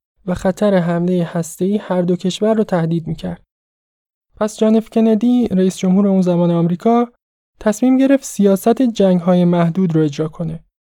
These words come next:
یعنی با ارسال تعداد زیادی مستشار آمریکایی و سلاح و هلیکوپتر و غیره، سعی می‌کرد هر جوری هست جنوب ویتنام رو در کنترل آمریکا نگه داره. دو سه سال اوضاع به همین منوال گذشت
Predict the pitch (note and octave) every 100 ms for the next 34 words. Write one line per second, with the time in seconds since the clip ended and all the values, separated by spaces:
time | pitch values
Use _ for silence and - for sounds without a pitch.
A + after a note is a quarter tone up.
0 | _ - G3+ G#3 F3+ F3+ E3+ G3 F#3 E3+
1 | F3+ E3+ F3+ E3+ E3 D#3+ E3+ F3 E3 D#3+
2 | E3 - E3 - F#3 E3+ E3+ E3 E3 -
3 | E3+ E3 D#3 - F3 F3 E3+ E3 F3 E3
4 | F3 E3 F3+ E3+ E3 E3+ G3+ B3 - _
5 | _ _ _ - A3+ C4 C#4 C4 C4 B3
6 | F#3+ F#3+ E3+ F#3+ F#3 - B3+ - - G3
7 | G3+ F3 F3 E3+ G3 G#3 A3 F3+ E3+ F3
8 | F3+ F3+ F#3+ F3+ E3 D#3+ F3 E3 E3 D#3+
9 | D#3+ D#3+ - _ _ _ _ _ _ _
10 | - A3 - C#4 C#4 C4+ G#3 G3 A3+ G3
11 | G#3 G#3+ G3 E3+ F3 E3+ D#3+ D#3 D3 -